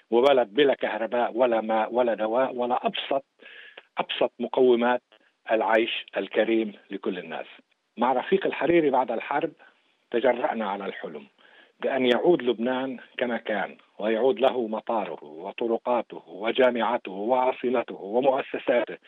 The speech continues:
تجرأنا على الحلم عندما لم يكن يستطيع الطالب اللبناني أن يصل لجامعته، عندما كان محروم من جامعته ورأى نفسه في اليوم التالي في أهم جامعات العالم. من هنا كانت إنجازات رفيق الحريري،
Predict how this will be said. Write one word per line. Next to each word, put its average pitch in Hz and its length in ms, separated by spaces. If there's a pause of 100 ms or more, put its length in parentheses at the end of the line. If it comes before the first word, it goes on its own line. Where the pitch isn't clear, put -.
(460)
تجرأنا 131 560
على 127 200
الحلم 170 500 (100)
عندما 135 400
لم 135 200
يكن 151 260
يستطيع 123 500
الطالب 147 400
اللبناني 127 680
أن 117 100
يصل 123 320
لجامعته، 107 680 (640)
عندما 127 320
كان 160 300
محروم 170 440
من 127 100
جامعته 107 600
ورأى 135 340
نفسه 123 500
في - 120
اليوم 131 300
التالي 120 500
في 113 200
أهم 127 200
جامعات 101 480
العالم. 85 380 (140)
من 127 200
هنا 151 460
كانت 120 420
إنجازات 107 480 (360)
رفيق 107 300
الحريري، 92 540